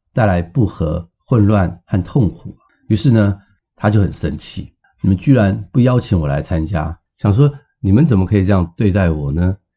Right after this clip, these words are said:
啊，我又不是想天生就要做这样的事情的。”于是呢，她就偷偷的呢，去参加这个婚礼啊。那参加这个婚礼的时候呢，她就给了大家一个金苹果，然后金苹果上面就说，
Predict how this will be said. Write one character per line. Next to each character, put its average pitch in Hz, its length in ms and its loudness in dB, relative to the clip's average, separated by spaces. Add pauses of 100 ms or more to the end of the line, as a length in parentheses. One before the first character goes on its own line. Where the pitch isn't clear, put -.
(180)
啊， 78 340 -6
我 98 140 2
又 120 100 4
不 104 100 0
是 101 380 0 (540)
想 87 340 -2
天 120 240 0
生 113 180 0
就 110 80 0
要 104 120 2
做 95 180 -2
这 87 100 -4
样 90 140 0
的 80 60 -6
事 92 200 -8
情 - 280 -8
的。” - 120 -10 (720)
于 123 80 0
是 139 140 2
呢， 110 200 4
她 110 120 -2
就 104 120 -2
偷 127 280 0
偷 117 240 0
的 107 60 2
呢， 95 300 2
去 110 120 -2
参 101 240 -2
加 98 140 0
这 95 140 -2
个 92 100 0
婚 110 300 0
礼 82 160 -4
啊。 50 100 -14 (720)
那 131 180 2
参 139 220 0
加 151 140 4
这 143 80 4
个 135 80 4
婚 156 200 0
礼 131 80 4
的 90 140 0
时 - 160 -4
候 95 200 2
呢， 85 260 0 (500)
她 - 140 -2
就 113 320 2
给 87 240 -2
了 87 100 -2
大 - 160 0
家 104 160 2
一 104 60 2
个 95 100 0
金 151 280 0
苹 92 300 -4
果， 98 320 -6 (200)
然 98 120 0
后 113 80 4
金 127 160 2
苹 117 140 4
果 95 160 0
上 101 160 2
面 98 100 2
就 98 120 2
说， 90 280 -2